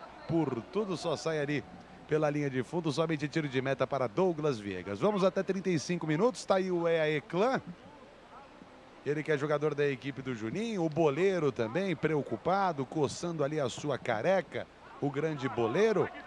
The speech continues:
Enquanto o Birajara e Glécio me cutuca, diga lá, Birão.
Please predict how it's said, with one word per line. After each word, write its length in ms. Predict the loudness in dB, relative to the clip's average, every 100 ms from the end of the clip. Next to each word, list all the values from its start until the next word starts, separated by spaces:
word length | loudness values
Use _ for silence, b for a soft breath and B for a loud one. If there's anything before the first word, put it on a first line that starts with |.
| -12 -12 -10
Enquanto 440 | -4 0 2 0 0 -4
o 60 | 0
Birajara 480 | 4 4 4 4 2
e 40 |
Glécio 280 | 2 2 2
me 100 | -2
cutuca, 380 | -2 -2 -2 -2
diga 220 | 0 2
lá, 120 | 2
Birão. 320 | 2 0 0